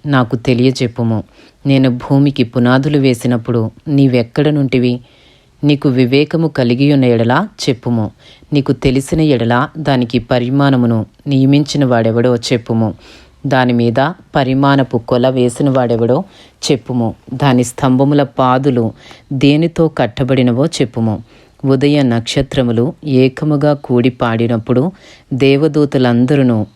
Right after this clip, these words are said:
ఆనందించి జయధ్వనులు చేసినప్పుడు దాని మూలరాతిని వేసిన వాడెవడు? సముద్రము దాని గర్భము నుండి పొర్లిరాగా తలుపుల చేత దానిని మూసిన వాడెవడు?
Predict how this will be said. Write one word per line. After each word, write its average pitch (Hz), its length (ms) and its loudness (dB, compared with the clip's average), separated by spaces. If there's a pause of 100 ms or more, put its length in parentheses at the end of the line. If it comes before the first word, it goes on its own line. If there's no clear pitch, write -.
ఆనందించి 127 840 0 (440)
జయధ్వనులు 135 840 0 (160)
చేసినప్పుడు 120 640 0 (360)
దాని 127 280 0
మూలరాతిని 127 960 2 (180)
వేసిన 127 420 2
వాడెవడు? 123 580 0 (420)
సముద్రము 135 800 0 (140)
దాని 131 380 0
గర్భము 127 420 0
నుండి 139 220 4
పొర్లిరాగా 120 840 0 (460)
తలుపుల 143 380 0
చేత 120 540 -2 (120)
దానిని 123 380 0
మూసిన 127 500 0
వాడెవడు? 127 600 0